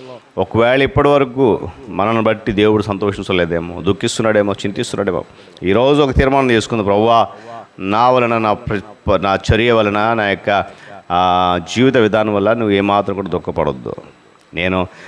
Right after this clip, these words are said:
నీకు సంతోషకరంగా జీవిస్తానని" చెప్పి ఒక తీర్మానంతో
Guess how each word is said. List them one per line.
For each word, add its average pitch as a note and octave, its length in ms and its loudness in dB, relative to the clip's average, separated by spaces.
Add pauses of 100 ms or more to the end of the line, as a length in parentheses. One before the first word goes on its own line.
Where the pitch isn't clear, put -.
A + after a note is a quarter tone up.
(160)
నీకు C3+ 280 2
సంతోషకరంగా B2+ 840 2
జీవిస్తానని" G#2 580 2
చెప్పి F#2+ 140 0
ఒక - 80 -6
తీర్మానంతో F#2 580 -2